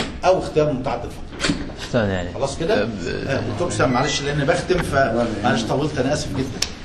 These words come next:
Speaker 1: يعني، يعني ال-، ال-، أسئلة، إما اختيار من متعدد، وإما يطلب منك تعليلا، وإما يطلب منك تكملة. ليس بالضرورة كلما يطلب منك تكملة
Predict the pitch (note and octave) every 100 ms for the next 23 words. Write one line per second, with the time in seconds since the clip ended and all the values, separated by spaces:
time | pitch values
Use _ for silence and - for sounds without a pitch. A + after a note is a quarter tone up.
0 | - - - - C3 B2+ C3+ B2+ B2+ B2+
1 | B2+ B2+ B2 A#2 A#2 A#2 A2+ A2 - -
2 | - - - A#2 B2 - D3+ B2+ D#3 D#3
3 | D3+ - D3 C#3 C3 B2+ D3 D3+ F3+ F3+
4 | - - - - A#2+ C3 B2+ C#3 E3 D3
5 | C#3+ D3+ C#3 A#2+ G2 - A2+ C3 D3+ D#3+
6 | D#3 - A#2 D3 C3 - D3 B2 C#3 -
7 | D3 D3+ - - - - C#3+ - B2+ B2+
8 | - - A2+ B2+ G#2+ - - - - -
9 | - - A#2+ C3+ F#3 - D3+ D3 D3 E3
10 | D3+ - C#3 D3 D3+ D3+ C#3+ D3 D3 -
11 | B2+ D3 D#3 F3 F3